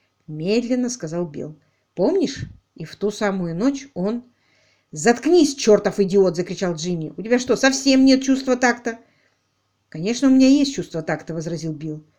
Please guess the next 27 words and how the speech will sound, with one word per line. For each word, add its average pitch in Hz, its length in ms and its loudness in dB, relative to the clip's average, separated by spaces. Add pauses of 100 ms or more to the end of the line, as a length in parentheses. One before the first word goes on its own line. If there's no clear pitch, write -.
(160)
«Я 185 120 -4
подающий 233 540 4
большие 214 320 0
надежды 233 380 0
дипломат, 233 480 -2 (340)
а 160 100 -4
у 185 60 0
всех 190 240 -2
дипломатов 190 640 -4
есть 220 260 -4
чувство 233 320 -10
такта». 156 380 -10 (920)
«А», — 339 420 4
сказал 190 360 0
Джимми, — 175 280 -4
«ну 247 140 0
тогда 254 320 4
ты 254 120 -2
находишься 226 540 -2
ещё 214 380 2
в, - 120 -10
как 208 240 0
бы 202 400 6
получше 208 360 0
выразиться, 269 600 0 (240)
зачаточном 240 680 0
состоянии». 156 720 -6